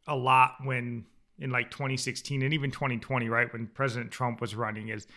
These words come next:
"Oh my gosh, how can you vote for him? He's not a godly man. He's not a Christian." All this sort of, this, you know, as if Hillary Clinton was some kind of a godly woman or Joe Biden is a godly man, is how it's sort of presented.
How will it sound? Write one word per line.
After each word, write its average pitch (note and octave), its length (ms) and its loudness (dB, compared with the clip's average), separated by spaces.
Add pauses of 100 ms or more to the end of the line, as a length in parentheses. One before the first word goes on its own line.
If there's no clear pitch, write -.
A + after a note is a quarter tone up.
(360)
"Oh C#3 300 4
my A2+ 180 2
gosh, A#2 340 2
how C3 220 6
can C3+ 160 -2
you B2+ 140 0
vote A#2 240 -4
for A#2 160 -4
him? A2 100 -6
He's A#2 320 -8
not B2 300 2
a B2 60 -2
godly A#2 400 4
man. A2 320 -2
He's G#2+ 160 -6
not A#2 200 0
a A2+ 40 -4
Christian." A#2+ 540 -4
All A#2 220 -2
this B2 180 -4
sort B2+ 260 -2
of, - 80 -20
this, - 160 -10 (160)
you D3 120 -2
know, A2+ 240 -4
as C3+ 200 2
if D3+ 320 2 (520)
Hillary C#3+ 400 0
Clinton A#2 540 -6 (220)
was B2 180 -4
some B2 180 -2
kind B2 180 0
of A2+ 60 -2
a A2+ 40 -2
godly A2+ 380 2
woman A2+ 340 -6
or A#2+ 380 -4
Joe C3+ 220 2
Biden A#2 500 4
is G#2+ 120 -8
a A2 40 -12
godly A2 480 0
man, G#2+ 340 -6
is A2 120 -6
how A2+ 200 0
it's A2+ 100 -6
sort C3 180 2
of A2+ 120 -4
presented. A2 640 -4